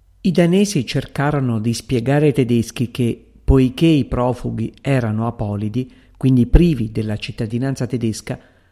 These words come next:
non potevano pretendere la loro consegna senza l'autorizzazione da parte del governo danese. Naturalmente la Danimarca aveva già deciso di garantire loro la protezione necessaria per non essere perseguitati.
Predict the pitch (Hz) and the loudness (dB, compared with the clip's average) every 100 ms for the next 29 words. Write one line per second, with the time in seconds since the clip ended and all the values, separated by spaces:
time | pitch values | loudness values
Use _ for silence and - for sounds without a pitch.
0 | _ _ - 156 180 170 180 170 175 123 | _ _ -2 2 2 2 0 2 2 2
1 | 110 107 107 101 120 117 135 156 147 135 | -2 -4 -4 -4 -4 -2 0 0 -2 -2
2 | 131 123 123 151 156 143 127 127 - 175 | -2 -2 -2 -2 -2 -2 -4 -4 -2 -2
3 | 151 131 - 175 185 196 190 170 147 147 | -2 -6 -6 -4 -4 -4 -6 -8 -4 -4
4 | 156 151 143 120 127 - 170 147 120 117 | -4 -4 -4 -4 -8 -4 -6 -4 -6 -4
5 | 127 - 127 127 120 117 120 131 127 117 | -6 -6 -8 -6 -2 -4 -2 -4 -4 -4
6 | 104 92 107 - _ _ _ _ _ _ | -4 -6 -10 -14 _ _ _ _ _ _
7 | _ _ - 185 202 208 190 151 156 151 | _ _ -4 0 2 2 2 2 -2 -2
8 | 117 104 113 117 127 147 127 113 104 110 | -4 -4 -4 -2 -2 -4 -4 -6 -4 -4
9 | 107 107 107 139 123 123 170 139 117 113 | -4 -4 -4 -4 -2 -2 -4 -4 -4 -2
10 | 120 120 123 139 131 127 143 139 117 - | -2 -2 -2 -4 -2 -2 -2 -2 -4 -6
11 | 117 127 - 135 123 117 123 - 160 147 | -4 -4 -4 -4 -2 -4 -6 -6 -4 -4
12 | 156 151 - - 170 165 123 107 135 123 | -4 -8 -6 -4 -2 -2 -2 -4 -6 -6
13 | 127 - 135 135 123 95 95 98 | -6 -6 -6 -4 -4 -6 -8 -14